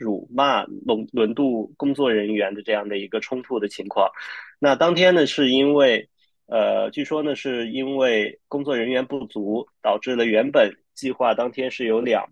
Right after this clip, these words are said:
班这个轮渡来为大家提供服务的，最后被迫减少为了一班。那只有一班船，然后跑一个三角形的航线，因为当时那个码头还有和，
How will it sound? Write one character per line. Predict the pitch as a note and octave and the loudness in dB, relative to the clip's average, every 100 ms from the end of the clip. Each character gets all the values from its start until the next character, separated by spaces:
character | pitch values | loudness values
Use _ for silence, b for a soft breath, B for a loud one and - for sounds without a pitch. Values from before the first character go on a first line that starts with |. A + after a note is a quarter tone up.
| - | -4
班 | B2+ C3+ | -4 -2
这 | C3+ | -4
个 | A2 | -4
轮 | G2+ G2+ | -4 -6
渡 | A#2 A2 | -4 -2
来 | G2 G2 | -2 -2
为 | A2 | -2
大 | G#2 G#2 | -2 -2
家 | A2 | -2
提 | A2 | -4
供 | G#2+ A2 | -4 -4
服 | G#2+ G2+ | -4 -6
务 | A2 A2 | -2 -2
的， | G#2 | -4
最 | A#2+ | -4
后 | A2 A2 | -2 -2
被 | - B2+ | -2 -4
迫 | - A#2+ | -2 -2
减 | G#2+ G#2 | -2 -4
少 | G#2+ - | -2 -2
为 | F#2 G2 | -2 -4
了 | |
一 | A2 B2+ | -4 -4
班。 | - F#2+ - B B B | -2 -2 -4 B B B
那 | C#3 C3 A2 _ _ _ | 0 2 0 _ _ _
只 | C3 | -2
有 | D#3 | 2
一 | C#3 C3+ | 2 4
班 | A#2+ | 2
船， | A#2 A2 F#2+ G2 - | 2 0 0 -2 -6
然 | A#2 G#2 | -6 -6
后 | - A#2+ | -2 -4
跑 | - - F#2 - | -4 -2 -2 -2
一 | F2+ G#2+ | -8 -6
个 | G#2 A#2 G#2 - _ _ _ _ _ _ - | 2 4 4 2 _ _ _ _ _ _ -4
三 | - A#2 | 2 2
角 | A#2+ G#2 | 4 2
形 | - G2+ | 2 -2
的 | G2+ | -2
航 | G2 G2 | -2 -4
线， | G#2+ A#2+ G2 | 0 0 0
因 | G#2+ | -4
为 | |
当 | G2 A#2 A#2 | -4 -4 -4
时 | - C3 | -6 -4
那 | B2 | -2
个 | A2 | 0
码 | A2 F#2 | -2 -2
头 | F#2+ G2+ G#2+ | -2 0 0
还 | G#2+ | 0
有 | A2 G#2+ F#2+ | 0 0 -2
和， | - A2 G2 G2 | -6 -4 -2 -2